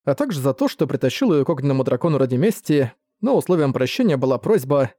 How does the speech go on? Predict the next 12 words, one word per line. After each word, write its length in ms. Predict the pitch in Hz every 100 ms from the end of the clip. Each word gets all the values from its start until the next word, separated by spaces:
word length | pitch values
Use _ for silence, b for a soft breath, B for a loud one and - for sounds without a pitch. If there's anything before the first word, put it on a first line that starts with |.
| _
навести 520 | 151 147 131 - - 143
свою 360 | - 151 127
мать. 440 | 127 - - - - _ _ _ _ _ -
Итами, 320 | - 202 180
конечно 380 | 143 165 165 156
же, 120 | 139
притворялся 580 | - 127 139 180 131 127
отцом 320 | - 165 139
Туки 220 | 202 190
ради 200 | 175 147
неё 160 | 156 151
самой, 480 | - 139 175 90